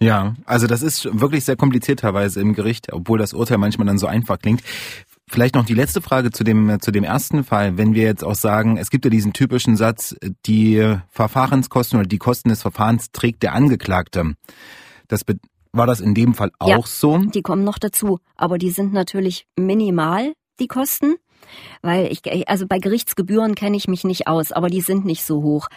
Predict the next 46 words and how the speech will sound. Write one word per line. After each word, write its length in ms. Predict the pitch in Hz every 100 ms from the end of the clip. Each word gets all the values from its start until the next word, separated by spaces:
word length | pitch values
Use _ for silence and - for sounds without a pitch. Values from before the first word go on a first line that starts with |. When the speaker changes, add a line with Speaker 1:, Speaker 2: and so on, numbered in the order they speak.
| - -
Speaker 2:
Aber 200 | 180 175
weil 160 | 190
in 100 | 196
dem 200 | 190 226
Fall 260 | 196 208 202
ja 160 | 190
kein 240 | 190 190 185
Zeuge 360 | - 208 226
gekommen 480 | 180 170 180 165 165
ist, 360 | - 240 - - _ _ _
sind 480 | - 202 196 - -
dessen 240 | 196 233 185
Kosten, 580 | 175 156 - 165 156 - - -
gibt's 240 | 196 -
da 160 | 190 196
keine 280 | 180 165
Kosten. 500 | 156 165 160 - 151 - - -
Aber 240 | 165 180
wenn 100 | 185
natürlich, 560 | 208 208 - 208 196 -
ich 120 | - 165
sag 180 | 175
jetzt 160 | 202 -
mal, 280 | 180 175 175
wenn, 320 | 175 170 170
wenn 160 | 170 -
irgendjemand 540 | 196 208 208 196 185
kommt, 280 | - 214 226
der 80 | 196
einen 80 | 185
ganzen 300 | 185 202 202
Tag 280 | 196 190 -
Urlaub 340 | 277 240 -
nehmen 240 | 190 180
muss, 240 | 180 180 -
um 160 | 196
zu 140 | 180 190
dieser 260 | 202 185
Gerichtsverhandlung 840 | 180 196 294 - 220 185 180 175 165
zu 140 | -
kommen, 260 | - 175 180
dann 180 | 170 170
hat 140 | 170
er 140 | 196 -
Anspruch 440 | 202 - - 233
drauf, 340 | - 220 233